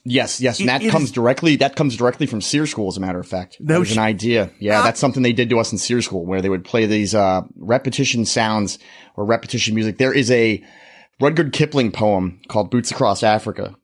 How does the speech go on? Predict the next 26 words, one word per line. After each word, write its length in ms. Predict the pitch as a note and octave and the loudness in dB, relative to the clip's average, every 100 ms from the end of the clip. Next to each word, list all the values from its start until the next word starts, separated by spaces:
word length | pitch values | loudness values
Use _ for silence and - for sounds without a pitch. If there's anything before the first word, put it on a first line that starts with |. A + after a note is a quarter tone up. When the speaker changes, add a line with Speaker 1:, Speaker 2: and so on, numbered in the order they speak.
| - | -8
Speaker 1:
that, 240 | G2 G2 F#2 | -2 0 0
um, 320 | F#2 F#2 F#2 | 0 -2 -2
uh, 160 | G2 | -2
this 300 | F#2 F2+ G2+ | -2 -4 -4
is 260 | G#2+ F2 - - - | -4 -6 -8 -18 -6
not 240 | A#2+ B2 G#2+ | 0 0 0
something 200 | A2+ G#2 | -2 0
I 60 | |
don't 120 | G2+ G2 | 0 -2
think 120 | G#2 | -4
is 100 | G2 | -4
secret, 400 | - B2+ A2+ G#2 | 0 0 0 -4
but 200 | - G2 | -2 0
when 200 | G#2+ A2+ | 0 0
you 80 | A#2 | 2
go 80 | B2+ | 2
to 80 | A2+ | 0
Sear 280 | - D#3+ | 0 0
School, 260 | F3+ - A2+ | 0 2 2
what 100 | G#2+ | 2
they 100 | A#2 | 0
do 160 | A2 B2+ | 0 0
is 100 | G#2+ | 0
they 120 | G2 | -2
play 340 | G2+ - C#3+ D#3 | -6 -4 0 2
that 280 | C3 G#2+ | 2 0